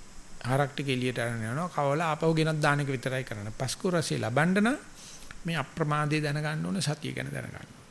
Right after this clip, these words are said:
ඉතින් අර මූලික දේශනාදී පුළුවන් තරම් උත්සාහ කරනවා මේ ණයට මතක් කරලා දෙන්න සාන්දෘෂ්ටික ගතිය, කාලික ගතියට වෙනස්ව අකාලික ගතිය, සාන්දෘෂ්ටික ගතිය තේරුම් ගන්න නම් අඩු ගානේ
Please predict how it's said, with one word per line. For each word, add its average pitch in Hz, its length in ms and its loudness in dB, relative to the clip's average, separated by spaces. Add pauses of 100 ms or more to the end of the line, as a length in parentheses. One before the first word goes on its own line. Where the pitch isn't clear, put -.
(240)
ඉතින් 185 240 4
අර 165 140 6
මූලික 170 360 6
දේශනාදී 160 640 2
පුළුවන් 160 680 4
තරම් 180 280 6
උත්සාහ 131 340 0
කරනවා 120 460 -2 (640)
මේ 135 240 4
ණයට 123 400 0 (580)
මතක් 160 340 6
කරලා 135 280 2
දෙන්න 135 280 4 (640)
සාන්දෘෂ්ටික 156 680 2
ගතිය, 135 440 2 (380)
කාලික 123 380 2
ගතියට 120 400 -2
වෙනස්ව 117 560 -2 (400)
අකාලික 156 500 2
ගතිය, 120 340 -4
සාන්දෘෂ්ටික 147 640 -2
ගතිය 123 240 -2
තේරුම් 117 380 0
ගන්න 147 260 0
නම් 196 160 0 (460)
අඩු 139 200 2
ගානේ 139 640 4